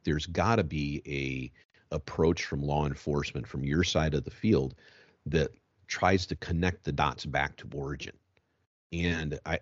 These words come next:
I don't know if you were in the investigative side of that or you were in the deterrent side of that, or co-, probably both. If you were a teacher, you probably understood and, and learned and were part of all of those things.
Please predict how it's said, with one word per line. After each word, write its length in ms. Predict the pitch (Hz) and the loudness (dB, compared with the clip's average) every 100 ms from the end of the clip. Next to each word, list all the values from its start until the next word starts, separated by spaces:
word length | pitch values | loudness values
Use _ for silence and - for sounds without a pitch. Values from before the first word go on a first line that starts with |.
| - | -2
I 100 | 85 | 0
don't 220 | 110 82 | 0 2
know 260 | 95 90 85 | 2 4 2
if 120 | - | 2
you 120 | 92 | 4
were 120 | 95 | 4
in 100 | 80 | 4
the 100 | 76 | 2
investigative 760 | 71 69 76 - 78 87 107 107 | 0 0 0 0 -2 2 4 4
side 240 | - 120 | 4 4
of 100 | 120 | 6
that 180 | 123 123 | 4 6
or 120 | 80 | 4
you 200 | 76 78 | 4 2
were 120 | 78 73 | 0 -2
in 180 | 67 76 | -4 -2
the 200 | 73 67 | -2 -4
deterrent 500 | 64 60 - 104 113 | -6 -8 0 2 2
side 200 | - 110 | 4 4
of 100 | 110 | 6
that, 160 | 104 104 | 6 4
or 60 | - | 2
co-, 180 | - - | -4 -6
probably 280 | - - - | -2 2 2
both. 300 | 82 110 104 | 4 4 4
If 140 | 82 | 2
you 80 | 85 | 2
were 60 | 78 | 0
a 40 | |
teacher, 340 | 73 165 - 71 | 2 -2 0 -2
you 120 | 71 | 0
probably 400 | - 107 87 80 | 2 4 4 2
understood 460 | 76 71 - 76 | -2 -4 -2 0
and, 180 | 69 64 - _ _ | 0 -6 -12 _ _
and 100 | 76 | -2
learned 420 | 73 78 78 78 | 0 2 2 2
and 140 | 67 64 | 0 -4
were 140 | 64 | -4
part 260 | - 80 69 | -2 0 2
of 100 | 65 - - | -2 -8 0
all 260 | 76 95 | 2 4
of 60 | 76 | 2
those 280 | - - - | -2 -8 -12
things. 260 | - - | -14 -18